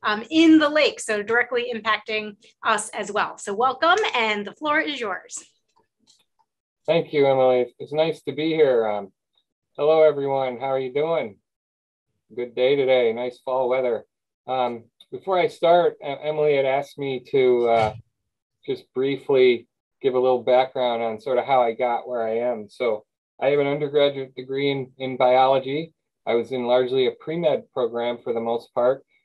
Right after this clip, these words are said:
Speaker 2: until I was a junior, senior, and discovered that there were other things in biology besides going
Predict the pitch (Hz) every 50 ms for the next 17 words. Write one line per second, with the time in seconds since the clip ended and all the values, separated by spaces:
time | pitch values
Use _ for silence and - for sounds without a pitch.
0 | _ _ - 101 104 104 - 131 123 123 120 120 117 113 117 113 101 113 139 160
1 | 165 156 143 127 - - - 151 156 156 147 139 131 123 123 120 113 113 113 110
2 | - - 147 143 143 135 131 123 123 117 - - 135 127 120 120 123 135 135 123
3 | - - 135 127 120 123 120 113 113 110 113 127 135 143 127 113 107 107 107 107
4 | 104 - - 127 113 113 110 113 - 113 110 110 107 107 101